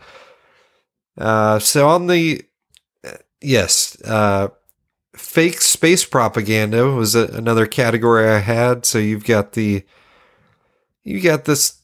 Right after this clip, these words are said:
the Sataloons, you know, floating around that, oh, that, that's a spy balloon, but satellite's totally real.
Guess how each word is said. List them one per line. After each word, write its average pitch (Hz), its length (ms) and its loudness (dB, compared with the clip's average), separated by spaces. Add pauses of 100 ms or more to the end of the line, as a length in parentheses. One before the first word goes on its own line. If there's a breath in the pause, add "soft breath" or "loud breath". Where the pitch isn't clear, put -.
(360)
the 131 220 0
Sataloons, 139 1300 0 (300 loud breath)
you 110 100 -12
know, 123 280 -6
floating 127 420 -2
around 127 500 4
that, 107 220 2
oh, 131 280 4
that, 139 320 -4
that's 170 320 0
a 123 80 2
spy 123 360 0
balloon, 104 460 0
but 98 180 0
satellite's 107 560 2
totally 101 360 -2
real. 87 380 -2